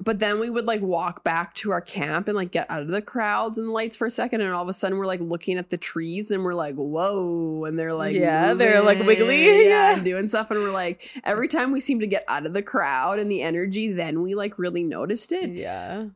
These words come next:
Speaker 1: But it was, I just had this really interesting experience on it this time because I was like, I wanted to, um, since the L S D hadn't worked, I did want to, like, use the mushrooms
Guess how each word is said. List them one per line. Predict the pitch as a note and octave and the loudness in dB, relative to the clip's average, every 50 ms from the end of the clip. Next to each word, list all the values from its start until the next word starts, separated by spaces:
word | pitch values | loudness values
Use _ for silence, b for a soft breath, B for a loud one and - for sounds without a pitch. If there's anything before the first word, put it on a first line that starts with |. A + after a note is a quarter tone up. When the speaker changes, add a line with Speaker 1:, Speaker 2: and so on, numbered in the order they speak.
| _ _ _ | _ _ _
Speaker 1:
But | B3+ C4 | -2 -2
it | A#3+ - C4+ | 0 0 0
was, | C4 C4+ B3 - - - - - - - _ _ _ _ _ _ _ _ _ _ _ | -2 -2 -2 -2 -4 -4 -4 -4 -6 -10 _ _ _ _ _ _ _ _ _ _ _
I | - A#3 B3+ D#4 | -4 -2 -2 0
just | F4+ F#4 G4+ G#4 | 0 -2 -2 -2
had | C#4+ A#3+ A3 G3+ G#3 G3 | -4 -2 -2 -2 0 0
this | G#3 G#3 - | -2 -4 -2
really | G#3 G3 F#3 F#3 F#3 F#3+ F#3+ F#3+ A3 B3 B3 A3 - - | -4 -4 -4 -4 -2 -2 -2 -2 -2 -2 -2 -4 -6 -4
interesting | - F#3 F3+ F#3 - - G3+ G3 - - G3 F3+ - - - | -4 -2 -2 -2 0 -2 -2 -2 -2 -2 -2 -2 -2 -2 -4
experience | F3 F3 - - - - - F3+ F3 F3+ F#3+ G#3 A3+ A3+ A3 G#3+ - | -4 -4 -4 -6 -6 -6 -4 -4 -2 -2 0 -2 -2 -2 -4 -2 -2
on | - E3 E3 | -2 -2 -2
it | D3+ A#2 - | -2 -2 -4
this | D3+ D#3 - | -4 -6 -4
time | - G#3+ F3 D3 D3+ E3+ | -4 -2 -2 -2 -2 -2
because | F3 F#3+ - G#3+ F3+ E3+ F3+ | -4 -4 -2 -2 -2 0 0
I | E3 D#3+ | -2 -2
was | E3 F3 E3+ - | -2 -4 -4 -2
like, | E3 E3+ E3 D#3+ D#3 D3+ - _ _ _ _ _ _ _ - - _ _ _ _ _ _ _ _ _ _ _ - - - | -2 -2 -2 -2 -4 -8 -8 _ _ _ _ _ _ _ -20 -20 _ _ _ _ _ _ _ _ _ _ _ -18 -6 -4
I | F#3 G3 | -2 -2
wanted | G3 F#3+ G3 F#3+ F#3 F#3+ G3+ A3 A3+ A3 A3 G#3 G#3+ G#3+ | -2 -2 -2 -2 -2 -2 -2 -4 -4 -4 -4 -6 -8 -8
to, | - - - - G3+ F#3+ F#3 F3+ F3+ F3+ F3+ F3+ E3+ E3+ E3+ D#3+ E3+ F3+ - _ _ _ _ _ _ _ _ _ _ _ | -8 -8 -4 -4 -2 -2 -2 -4 -4 -4 -4 -4 -4 -4 -4 -4 -6 -6 -10 _ _ _ _ _ _ _ _ _ _ _
um, | - E3 E3+ E3 E3 E3 E3 D3+ C#3+ C3 - - - _ _ D3 - - - G#2+ | -2 -2 0 0 -2 -2 -2 -2 -4 -4 -6 -10 -14 _ _ -18 -18 -16 -16 -12
since | - - - A3 G#3+ G#3 G3 - | -10 -4 -2 -2 -2 -2 -4 -4
the | - A3 - | -4 -2 -2
L | - G3+ G3+ | 0 -2 -2
S | G3+ G#3 G3+ | -4 -4 -6
D | G3 F#3 F3+ D#3+ D#3+ F3 | -8 -6 -6 -4 -2 -2
hadn't | F#3 F#3+ F3 F#3 F#3 C#3 F3 | -2 -2 -2 -2 -2 -2 -2
worked, | F3 E3+ F#3 F3+ - | -2 -2 -2 -2 -4
I | F#3 | -4
did | F#3 F#3 F#3 F3+ | -2 -2 -4 -2
want | F#3 F#3+ G3+ A3 | -2 -2 -2 -2
to, | A3 | -2
like, | A3 G#3+ G3 - - _ | -4 -4 -4 -6 -8 _
use | E3 F3+ F3+ E3+ F3+ | -6 -4 -4 -4 -2
the | F3+ F3+ | -4 -2
mushrooms | F3 D3+ D#3+ E3 - - E3+ E3 E3 E3 E3+ E3+ F3 F3+ F3+ F3+ - - | -2 -2 -4 -4 -6 -4 -4 -4 -2 -2 -2 -2 -2 -4 -4 -6 -8 -10